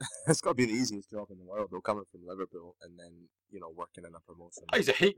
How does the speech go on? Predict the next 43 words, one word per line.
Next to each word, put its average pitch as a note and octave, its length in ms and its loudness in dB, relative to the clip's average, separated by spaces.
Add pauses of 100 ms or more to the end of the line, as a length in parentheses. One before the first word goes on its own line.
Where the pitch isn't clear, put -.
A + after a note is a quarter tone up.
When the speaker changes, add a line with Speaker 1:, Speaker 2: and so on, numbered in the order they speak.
Speaker 1:
runs G#2 120 8
Speaker 2:
machine, G2+ 160 0
Speaker 1:
pri-, B2+ 60 4
Speaker 2:
isn't G#2+ 160 2
he? B2+ 440 8
<laughs> E3 60 12
Speaker 1:
runs C3+ 320 12
primarily A#2+ 560 12
in G#2+ 160 -2
London A2 320 6
and G2 120 -4
Manchester. G2 580 -4
It's, - 180 -10
uh, G2+ 160 -8 (760)
it's - 100 -8
an D3+ 120 0
easy A#2+ 140 2
enough G2+ 220 -2
job. A2 200 6
I, D3+ 180 10 (120)
I E3 160 12
don't E3 160 10
mind C#3 240 10
him. D#3 220 2 (180)
Um, A#2+ 480 6
I A2 80 -4 (100)
think A2 200 4 (320)
he's, A2 420 -8
he's, - 460 -2 (120)
there G#2 120 -6
are G#2+ 80 -6
some C3+ 220 8
people G#2 300 2
that F2 80 4
I, E2+ 100 -4 (220)
I F2 60 -14 (100)
dislike F2+ 420 -18
a F2 40 -20
lot F2 160 -10
more F#2 160 -6
than F2+ 160 -10
him. F2+ 220 -16
I F2 60 -14